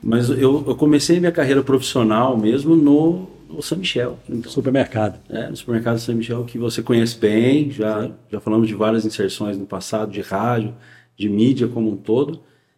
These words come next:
Speaker 1: E comecei lá como pacoteiro, como todo mundo começa no, em um supermercado, começa ali no pacote,
Speaker 2: É.
Speaker 1: embrulhando mercadorias. E dali eu fui crescendo, fui, fui aprendendo, tive oportunidades, muitas oportunidades.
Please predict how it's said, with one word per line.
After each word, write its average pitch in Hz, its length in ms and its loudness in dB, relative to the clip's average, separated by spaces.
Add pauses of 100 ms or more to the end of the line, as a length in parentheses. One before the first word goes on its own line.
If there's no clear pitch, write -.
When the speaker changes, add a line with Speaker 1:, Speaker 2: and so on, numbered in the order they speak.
(100)
Speaker 1:
E 120 80 -2
comecei 185 480 4
lá 175 140 2
como 226 340 0 (360)
pacoteiro, 147 580 2
como 123 160 0
todo 156 220 -2
mundo 147 180 0
começa 120 540 2
no, 107 160 -2 (520)
em 107 140 0
um 113 80 4
supermercado, 113 680 -2
começa 135 400 -2
ali 131 100 -2
no 143 100 0
pacote, 139 760 2
Speaker 2:
É. 113 40 0
Speaker 1:
embrulhando 117 380 2
mercadorias. 117 960 0 (540)
E 165 80 -2
dali 175 240 2
eu 165 60 4
fui 180 140 -2
crescendo, 151 800 2
fui, 110 480 0 (200)
fui 107 140 -8
aprendendo, 120 960 0 (480)
tive 135 200 4
oportunidades, 123 680 2
muitas 135 600 6
oportunidades. 107 960 -4